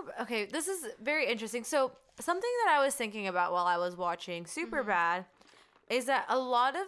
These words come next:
Speaker 1: the women, specifically Emma Stone character, Jules, she w-, she's kind of like a Ramona Flowers.
Speaker 2: They're bo-, both her and Jewel, not Jules, the other girl that Michael Cera likes.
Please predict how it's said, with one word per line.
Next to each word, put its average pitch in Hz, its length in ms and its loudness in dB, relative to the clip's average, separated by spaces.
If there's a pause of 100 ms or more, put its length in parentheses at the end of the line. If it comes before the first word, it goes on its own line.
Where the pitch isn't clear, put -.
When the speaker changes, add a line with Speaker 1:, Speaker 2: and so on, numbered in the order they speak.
(120)
Speaker 1:
the 330 180 -4
women, 220 840 -4
specifically 233 680 -6
Emma 190 220 -4
Stone 180 460 -8
character, 196 720 -6
Jules, 185 600 -6 (640)
she 294 440 -4
w-, 247 280 -8 (340)
she's - 320 -6 (100)
kind 339 280 -4
of 415 140 -2
like 381 200 -2
a 302 60 -2
Ramona 220 440 -4
Flowers. 196 1200 -2
Speaker 2:
They're 240 200 -2
bo-, 233 180 -6 (100)
both 240 440 -2 (280)
her 226 240 0
and 208 580 -2
Jewel, 196 460 -6
not 202 260 -6
Jules, 180 340 -14
the 208 140 -6
other 214 200 -2
girl 202 200 -4
that 190 260 -6 (540)
Michael 208 220 -6
Cera 196 580 -4
likes. - 520 -8